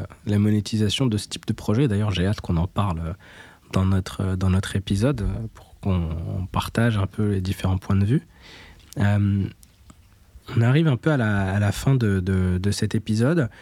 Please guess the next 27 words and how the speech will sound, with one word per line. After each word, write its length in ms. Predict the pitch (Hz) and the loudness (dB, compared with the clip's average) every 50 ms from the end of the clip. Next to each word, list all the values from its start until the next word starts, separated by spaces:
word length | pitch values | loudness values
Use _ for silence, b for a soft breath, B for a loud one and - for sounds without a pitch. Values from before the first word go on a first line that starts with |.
| b b b b - 101 | b b b b -6 -4
Euh, 40 | 98 | -2
j'ai 60 | 98 | -2
encore 240 | 98 - 120 - - | 0 -2 -4 -4 0
quelques 300 | - 139 131 - 139 131 | -2 -2 0 0 -2 0
questions. 420 | - 120 - - - - 170 - B B B B B B B B B - | 0 -2 -2 -2 -2 -4 -4 -4 B B B B B B B B B -2
Mais 80 | 113 113 | 0 0
est-ce 100 | 117 - | 0 0
qu'il 140 | - 220 208 | 2 2 2
y 40 | 139 | 4
a 60 | 120 | 4
un 200 | 110 110 120 131 | 4 4 4 4
autre 160 | 160 160 - | 2 2 0
sujet 320 | - - 151 120 127 165 | -2 0 2 2 2 2
que 80 | 165 - | 0 -2
tu 120 | - - | -4 -2
voudrais 300 | 120 113 110 113 104 110 | 0 2 2 2 2 2
aborder, 560 | 110 113 107 113 104 107 104 110 127 156 208 - _ _ _ _ _ _ _ _ - - - | 2 2 2 2 2 2 2 2 2 2 0 -4 _ _ _ _ _ _ _ _ -16 -6 -2
euh, 240 | 101 98 98 98 - - | 0 2 2 0 0 2
en 120 | 104 104 | 2 2
lien 220 | 107 113 131 139 135 | 4 4 4 4 4
avec, 320 | 113 104 101 95 - - | 4 2 0 0 -2 -2
euh, 260 | 98 95 92 95 98 104 | 0 0 2 2 0 0
ce 140 | - - 107 | -2 -2 -2
dont 160 | 101 107 - - | 0 0 0 0
on 80 | 110 104 | 2 2
a 80 | 98 | 2
parlé ? 340 | 95 - 98 95 95 98 101 | 2 0 0 0 0 -2 -4